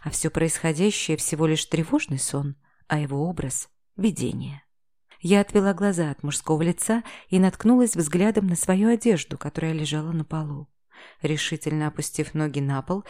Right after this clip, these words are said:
я поднялась с дивана, чтобы собрать вещи и наконец-то уйти из этой комнаты, но,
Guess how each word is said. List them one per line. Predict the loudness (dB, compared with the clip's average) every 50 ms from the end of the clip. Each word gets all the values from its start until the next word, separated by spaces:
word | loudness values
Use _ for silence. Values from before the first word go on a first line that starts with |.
| -16 -18 -6 -4
я | 0 2 2 2
поднялась | 2 0 0 0 0 0 0 0 -2 -2
с | -2
дивана, | -2 0 2 2 2 2 2 0
чтобы | -2 -4 -4 -4 -2
собрать | -2 -2 -2 -2 -2 -2 -4 -4 -4
вещи | -2 0 0 0 0 0 0 0 0
и |
наконец-то | 0 0 -2 -2 0 0 0 -2 -2 -2 0 2 4
уйти | 4 4 2 0 0 0 2 2
из | 0 -2
этой | -4 -4 -6 -8
комнаты, | -6 -6 -6 -4 -4 -6 -6 -6 -6 -8 -8 -8 -12 -20 -20 -12 -4
но, | -2 0 2 2 2 2 -2 -4